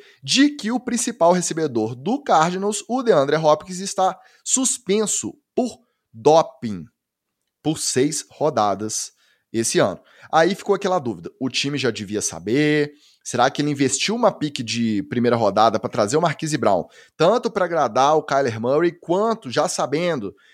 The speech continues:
que ia precisar de, de um wide receiver um? O Marquise Brown é esse cara, então vou abrir pra vocês comentarem as duas trocas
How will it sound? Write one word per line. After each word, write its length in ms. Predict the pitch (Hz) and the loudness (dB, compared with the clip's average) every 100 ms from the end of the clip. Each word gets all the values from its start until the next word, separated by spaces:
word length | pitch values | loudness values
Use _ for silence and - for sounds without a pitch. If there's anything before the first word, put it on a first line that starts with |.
| _ | _
que 220 | - 147 175 | -10 0 2
ia 80 | |
precisar 500 | 185 165 143 123 147 | 2 -2 -2 2 4
de, 220 | 143 127 127 | 2 -2 -6
de 160 | 120 | -4
um 180 | 143 135 | -2 2
wide 160 | 135 127 | 2 0
receiver 400 | 117 127 113 101 | -6 -4 -2 0
um? 200 | 156 165 _ _ _ | -2 -6 _ _ _
O 140 | 247 | -2
Marquise 460 | 254 202 - 180 147 | 2 0 0 -6 -4
Brown 300 | 117 131 131 | 0 2 2
é 60 | 117 | 0
esse 260 | 123 - | -2 -6
cara, 420 | - 113 127 151 - _ | -4 0 0 -2 -8 _
então 140 | - 127 | -6 0
vou 140 | 165 | 2
abrir 200 | 139 147 | 4 2
pra 100 | 147 | 0
vocês 260 | 143 147 139 | -4 -4 -6
comentarem 480 | 156 139 120 120 | -6 -4 0 0
as 140 | 117 110 | 0 -2
duas 320 | 120 190 185 | 0 2 2
trocas 600 | 135 123 147 233 226 - | 2 2 2 -2 -8 -8